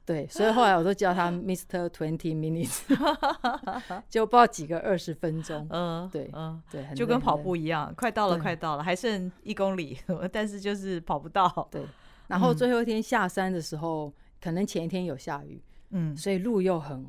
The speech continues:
Speaker 1: 滑。
Speaker 2: 嗯，嗯，
Speaker 1: 对，
Speaker 2: 嗯。
Speaker 1: 所以也是，我大概摔了两次，两次跤。
Speaker 2: 哇。
Speaker 1: 对，
Speaker 2: 哦。
Speaker 1: 大概，大概我们七个人里面应该有三四个都有跌倒。
Speaker 2: 嗯，嗯，嗯，
Speaker 1: 对，
Speaker 2: 嗯，嗯。
Speaker 1: 因为真的是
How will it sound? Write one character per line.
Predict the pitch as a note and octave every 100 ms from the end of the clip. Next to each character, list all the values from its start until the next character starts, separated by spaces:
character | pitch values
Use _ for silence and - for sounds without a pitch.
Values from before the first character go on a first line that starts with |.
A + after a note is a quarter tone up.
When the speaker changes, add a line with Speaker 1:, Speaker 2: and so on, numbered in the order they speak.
| -
Speaker 1:
滑。 | - C3 A2+ - -
Speaker 2:
嗯， | A3 G#3+ G3+
嗯， | F#3+ F3
Speaker 1:
对， | D#3+
Speaker 2:
嗯。 | F3
Speaker 1:
所 | E3 F#3+
以 | F#3+
也 | C3+
是， | - F3 D#3+
我 | E3
大 | F3 G3+
概 | G3+
摔 | - - F#3+
了 | F#3
两 | C#3+ A#2+
次， | B2+ - D#3 D3 -
两 | C3 B2+
次 | - D3+
跤。 | - C3 C#3 - -
Speaker 2:
哇。 | B3 A#3 F#3 D3 A#2 C3+ -
Speaker 1:
对， | C#3 A#2 - - - -
Speaker 2:
哦。 |
Speaker 1:
大 | A#3+ C#4+
概， | D4 - -
大 | D#4+
概 | C#4 C#4
我 | F#3+
们 | F3+ F#3 F#3 - - - -
七 | - C4+
个 | B3 F#3+
人 | F#3
里 | F#3+
面 | F3+ A3
应 |
该 | A3 G#3+
有 | E3
三 | - F#3
四 | F#3 F#3+
个 | E3+
都 | F3
有 | D#3
跌 | D3 C3+
倒。 | C3+ C3+ - -
Speaker 2:
嗯， | B3
嗯， | A3+ E3+ G3+ F#3
嗯， | F3+
Speaker 1:
对， | D#3+
Speaker 2:
嗯， | C3+ D#3+
嗯。 | C4
Speaker 1:
因 |
为 | C4+
真 | B3 B3
的 | A3+
是 | G3 A3+ G3+